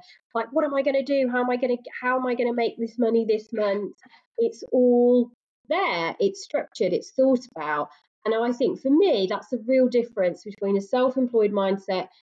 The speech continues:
and a C E O mindset. Um, and that's really, you know, that's, that's what we do with Baba. Even if w-, we don't have any help or support with Baba, but we are very good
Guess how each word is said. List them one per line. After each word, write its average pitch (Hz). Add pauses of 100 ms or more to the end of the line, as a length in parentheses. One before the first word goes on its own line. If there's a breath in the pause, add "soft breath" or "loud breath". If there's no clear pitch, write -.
(220)
and 202
a 196
C 214
E 196
O 185
mindset. 175 (480)
Um, 180
and 220
that's -
really, 220
you 226
know, 196
that's, - (760)
that's 254
what 226
we 226
do 226
with 196
Baba. 220
Even 254
if 262 (120)
w-, 214
we 247
don't 247
have 233
any 196
help 190
or 180
support 180
with 185
Baba, 170 (540 soft breath)
but 202 (240)
we 214
are 196
very 202
good 180